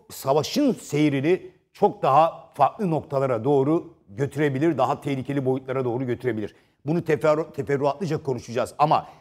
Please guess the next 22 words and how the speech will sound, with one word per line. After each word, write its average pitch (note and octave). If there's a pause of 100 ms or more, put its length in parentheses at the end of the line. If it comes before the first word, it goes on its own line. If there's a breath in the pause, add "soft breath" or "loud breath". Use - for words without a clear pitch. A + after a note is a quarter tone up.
(140 loud breath)
işin F3
bir F3+
de F3+
Türkiye D3+
tarafı A#2
var. D#2+
Şimdi B2+
Türkiye D#3+
Moskova C#3
ile G3+
görüşüyor. A#2
Daha G2+
iki C#3+
gün A2
önce G2
Putin, E3 (360 soft breath)
e, C#3 (120)
Erdoğan'la A#2+ (220)
görüştü. A2 (520 soft breath)
Sürekli D4
görüşüyorlar G#3+
telefonda. G2